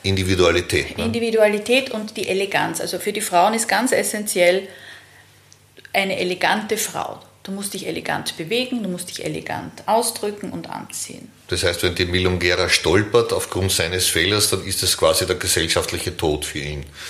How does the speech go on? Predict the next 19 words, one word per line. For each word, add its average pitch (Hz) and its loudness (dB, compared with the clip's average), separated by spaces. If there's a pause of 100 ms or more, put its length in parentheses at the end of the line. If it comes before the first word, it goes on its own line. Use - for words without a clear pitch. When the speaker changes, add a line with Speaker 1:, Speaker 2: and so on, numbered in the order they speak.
(1400)
Speaker 2:
Ja, 190 2
aber 214 4
ich 214 -2
hab 226 0
noch 226 -4
n-, 220 -4
<laughs> - -2
ich 247 6
hab 285 4
das - 2
noch 294 8 (100)
nie 285 6
erlebt 285 6
in 269 6
Buenos 240 6
Aires, 226 8
muss 269 6
ich 311 6
sagen, 233 4